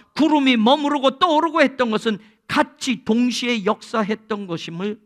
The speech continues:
알게 됩니다. 하나님의 명령의 시그널이 성막을 덮고 있는 구름이었습니다. 여호와의 명령이 떨어지면 구름도 같이 움직입니다.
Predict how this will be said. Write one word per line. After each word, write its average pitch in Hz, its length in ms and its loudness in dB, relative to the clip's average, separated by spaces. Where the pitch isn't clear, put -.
알게 156 500 -12
됩니다. 135 340 -14
하나님의 262 460 4
명령의 254 520 4
시그널이 254 760 -2
성막을 240 520 -2
덮고 214 320 0
있는 196 240 -4
구름이었습니다. 214 960 -8
여호와의 277 420 6
명령이 294 520 4
떨어지면 294 500 4
구름도 294 380 0
같이 277 300 0
움직입니다. 294 800 -4